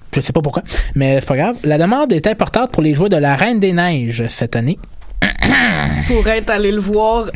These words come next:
Speaker 2: je comprends. C'est tout.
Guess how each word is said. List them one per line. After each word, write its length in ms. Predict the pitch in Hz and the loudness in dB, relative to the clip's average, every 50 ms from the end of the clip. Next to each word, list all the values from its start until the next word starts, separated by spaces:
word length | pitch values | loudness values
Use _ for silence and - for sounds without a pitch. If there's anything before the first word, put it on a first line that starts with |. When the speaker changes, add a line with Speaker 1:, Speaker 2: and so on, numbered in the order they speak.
| - - - | -8 -4 -2
Speaker 2:
je 320 | 226 202 202 202 233 247 240 | -2 0 2 2 2 0 0
comprends. 560 | - - 285 269 269 269 - - - - 311 320 381 - - - - - - - - - - - - - - - - - - - - 622 719 719 719 719 698 - - - - - - - - - - - - - - - - | 0 0 0 0 0 -2 -2 -4 -2 0 2 0 0 0 -2 -4 -2 0 0 0 2 2 2 2 2 0 -2 -4 -4 -4 0 0 2 2 2 2 0 2 2 0 0 0 -2 0 0 -2 -2 -2 -2 -2 -2 -2 -2 -4 -4
C'est 140 | - 226 214 | -4 -4 -6
tout. 100 | - | -8